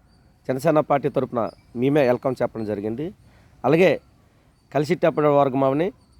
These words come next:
కళ్యాణకట్ట వర్గం అవని కొన్ని రోజులు లేట్ అయినా రావడం జరిగింది. వాళ్ళు వెల్కమ్ చెప్పారు,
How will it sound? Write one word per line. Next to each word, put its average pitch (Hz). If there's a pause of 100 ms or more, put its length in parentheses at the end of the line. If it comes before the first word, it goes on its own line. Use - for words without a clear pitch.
కళ్యాణకట్ట 143 (160)
వర్గం 123
అవని 156 (180)
కొన్ని 143
రోజులు 139
లేట్ 160
అయినా 147 (680)
రావడం 127
జరిగింది. 120 (120)
వాళ్ళు 120
వెల్కమ్ 117
చెప్పారు, 120